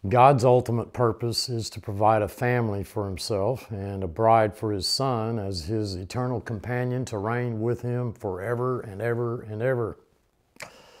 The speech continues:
We know that from Ephesians chapter five and Revelation chapter nineteen.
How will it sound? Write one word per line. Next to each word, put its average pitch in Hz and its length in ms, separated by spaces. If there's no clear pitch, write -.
We 101 140
know 117 200
that 107 260
from 104 160
Ephesians 104 580
chapter 107 380
five 104 480
and 95 180
Revelation 101 680
chapter 101 360
nineteen. 98 680